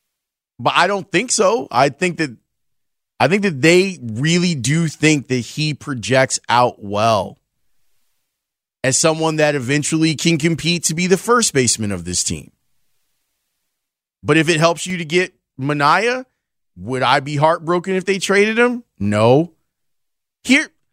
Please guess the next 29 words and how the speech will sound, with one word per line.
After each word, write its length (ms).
so 180
that 120
you 160
understand, 640
I'm, 120
it's 180
weird. 240
I 120
usually 300
don't 320
do 380
a 100
segment 380
where 80
we're 80
taking 320
calls 520
sitting 440
down. 260
So 140
that 140
you 140
understand 680
where 300
I'm 300
at 240
with 160
this, 380
I'm 300